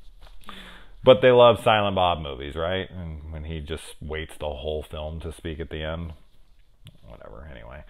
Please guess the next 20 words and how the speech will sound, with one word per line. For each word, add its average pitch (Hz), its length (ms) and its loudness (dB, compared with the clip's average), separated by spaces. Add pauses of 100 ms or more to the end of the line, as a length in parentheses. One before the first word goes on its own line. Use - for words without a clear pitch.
(320)
Um, 117 600 6
then 131 240 4
Mary 120 280 6
Beth 101 320 2
is 87 180 -6
impaled 78 720 -4
right 82 240 -4
through 82 140 -6
the 73 80 -6
frickin 71 500 -10
liver. 67 360 -6 (1500)
And, 80 560 0
uh, 76 480 0
she 92 200 -6
smashes 101 640 -4
the 87 160 -4
ashes 82 400 -4
on 78 160 -8
his 73 160 -14
face. 69 380 -8